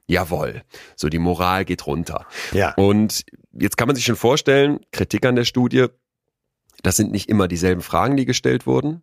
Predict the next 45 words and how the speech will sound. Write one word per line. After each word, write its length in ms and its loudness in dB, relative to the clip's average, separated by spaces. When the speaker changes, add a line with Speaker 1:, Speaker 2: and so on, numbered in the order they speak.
Speaker 1:
ne? 220 0
Das 180 -6
heißt, 180 -4
wir 80 -2
haben 100 -2
hier 100 2
eine 100 -2
gewisse 360 -2
Varianz. 840 -2
Die 180 -12
Fragebögen 840 0
sind 400 -6
eben 280 -2
zum 180 -6
Teil 200 -2
auch 160 -6
einfach 240 -4
schon 200 -2
sehr 200 0
alt 280 0
und 120 -2
damit 200 -2
vielleicht 220 0
manchmal 340 -2
nicht 100 -2
so 80 -4
präzise. 720 -2
Aber 140 0
was 160 -2
der 120 0
grundsätzlich 640 0
findet, 320 2
ist, 340 0
über 300 0
all 180 2
die 60 -2
Jahre 300 0
hinweg 460 0
berichtet 580 -2
jede 300 4
Generation 800 -2
immer 300 2
wieder 240 0
aufs 180 -4
Neue, 460 0